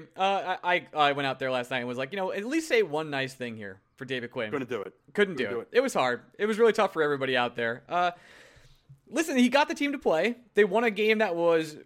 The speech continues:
Speaker 1: likely not theirs to win, and he admitted it afterwards, like, "Yeah, we won eight four, but that was not a great game for us." I don't know what else you want. I really don't. It's, uh, the team is, this team has been so fun and weird this entire year.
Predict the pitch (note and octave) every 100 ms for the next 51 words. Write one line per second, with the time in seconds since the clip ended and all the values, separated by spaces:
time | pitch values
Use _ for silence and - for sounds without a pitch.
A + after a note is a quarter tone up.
0 | _ _ _ _ _ _ _ C3 B2+ _
1 | C#3+ F3 G#3+ A3+ F3+ D#3 F#3 F#3 G3 G3
2 | E3+ C3 E3+ F#3+ F#3 G#3+ A3+ A#3 D4+ G#3
3 | G3 A#3+ G#3+ C3+ C3 C3+ D#3 F#3+ E3 E3
4 | E3 E3 F3+ F#3+ C#3 A#2 D3 D3+ C3+ D3
5 | D3 D3 C3+ E3 F3+ B2+ G#2+ G#2+ - F3+
6 | B3+ C4+ C4 B3 B3 A#3 A#3 - _ _
7 | _ D3+ F3+ F#3 D3 A2+ - _ _ _
8 | C3+ - C#3 C3 B2+ B2 _ _ _ _
9 | E3 A#3 A#3+ G#3+ G#3 F#3 A#3+ B3 D#4 C#4
10 | A#3+ F#3+ A3 G#3+ F#3+ A3+ C4 B3 A#3 A#3
11 | A3+ F#3 D#3+ G3 A3 E3+ D#3+ D#3+ E3+ E3+
12 | E3+ D#3 D3 C3+ C3+